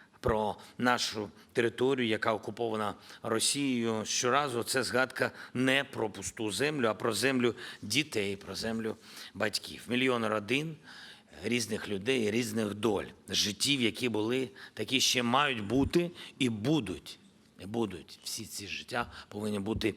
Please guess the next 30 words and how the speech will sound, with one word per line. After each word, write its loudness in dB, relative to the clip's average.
вільними. 2
Україна 4
не 4
торгує 2
територіями, 2
бо 2
Україна 4
не 2
торгує 2
людьми. 0
І -20
крапка 0
на -6
цьому. -2
І -10
кожен, 2
хто 2
тут, 2
хто 4
бере 4
участь 2
в -14
Кримській -2
платформі, -4
хто 4
підтримав 4
формулу 2
миру, 4
хто 2
прагне 2